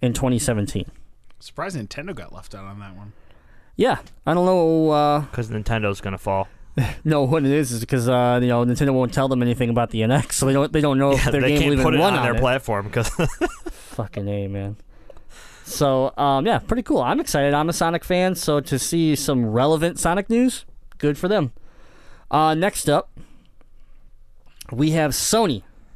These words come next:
Speaker 1: to aggressively enter the mobile gaming market following Pokemon Go success.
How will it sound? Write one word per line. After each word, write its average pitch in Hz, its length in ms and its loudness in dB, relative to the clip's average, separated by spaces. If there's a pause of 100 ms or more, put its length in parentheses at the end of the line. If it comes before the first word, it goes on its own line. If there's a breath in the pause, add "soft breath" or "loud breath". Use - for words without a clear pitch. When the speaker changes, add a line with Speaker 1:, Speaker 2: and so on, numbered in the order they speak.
(600 soft breath)
Speaker 1:
to 185 200 2
aggressively 196 1080 2 (140)
enter 170 380 0
the 135 160 2
mobile 165 460 2
gaming 196 580 2
market 131 440 0
following 180 580 0
Pokemon 180 760 0
Go 151 220 2
success. - 840 -4